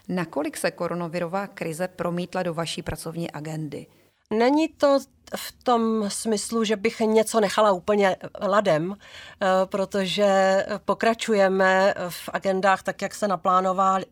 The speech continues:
Speaker 2: naplánovaly. Myslím si, že nejviditelnější příklad toho, co jsem musela dělat navíc, je teď ten covidový pas, protože já jsem zodpovědná za volný pohyb a tohle je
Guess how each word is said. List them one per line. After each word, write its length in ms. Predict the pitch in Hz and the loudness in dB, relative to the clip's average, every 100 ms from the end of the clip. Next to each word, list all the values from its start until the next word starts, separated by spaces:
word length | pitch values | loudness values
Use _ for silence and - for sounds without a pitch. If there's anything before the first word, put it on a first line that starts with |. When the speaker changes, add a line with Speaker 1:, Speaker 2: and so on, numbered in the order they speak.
| - | -8
Speaker 2:
naplánovaly. 760 | 175 165 196 202 196 208 208 208 - - - - | -8 0 0 2 2 2 0 -4 -8 -14 -16 -6
Myslím 320 | 196 - 226 226 | -6 0 0 0
si, 380 | - 233 226 | -2 2 2
že 380 | 208 226 220 214 208 - 190 - 135 | 2 4 6 6 2 -8 -10 -6 -4
nejviditelnější 960 | 202 190 202 208 226 220 214 202 - 226 | -2 -2 -4 2 4 6 4 2 -4 -6
příklad 480 | - 196 - 208 202 | -8 -10 0 0 2
toho, 220 | 196 202 | -2 -2
co 160 | - | -4
jsem 280 | 196 226 202 - - | 0 2 0 -4 -6
musela 400 | 196 - 214 208 | -6 2 4 6
dělat 260 | 208 190 175 | 6 4 2
navíc, 500 | 170 185 196 202 196 | 0 0 -2 -2 -4
je 120 | 185 | -2
teď 200 | 196 - | -4 0
ten 180 | 202 190 | 0 0
covidový 440 | 190 196 202 185 | -2 -2 -4 -2
pas, 480 | - 160 196 - - - - - - | -2 -2 -4 -10 -12 -18 -20 -20 -10
protože 300 | 180 175 185 | -8 -4 2
já 120 | 180 | 2
jsem 180 | 175 196 | 2 -2
zodpovědná 600 | 190 - 185 185 190 185 | -2 -4 -2 0 2 2
za 100 | 190 | 4
volný 260 | 185 185 190 | 2 0 -2
pohyb 360 | 185 175 185 - - | -2 -2 -6 -8 -2
a 280 | 170 170 170 170 180 | 2 2 2 0 -2
tohle 380 | 180 175 190 185 | -4 -2 0 0
je 320 | 180 180 196 | 2 2 0